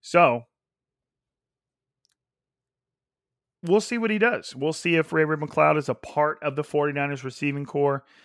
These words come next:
He's got speed. We know that. Kyle Shanahan might wanna take advantage of that.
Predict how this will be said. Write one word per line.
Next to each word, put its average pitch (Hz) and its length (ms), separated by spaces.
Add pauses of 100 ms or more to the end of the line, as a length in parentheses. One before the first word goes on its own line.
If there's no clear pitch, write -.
(140)
He's 131 200
got 139 280
speed. 147 380
We 127 160
know 131 240
that. 135 320 (180)
Kyle 135 240
Shanahan 135 460
might 127 240
wanna 131 160
take 127 180
advantage 135 420
of 143 60
that. 143 220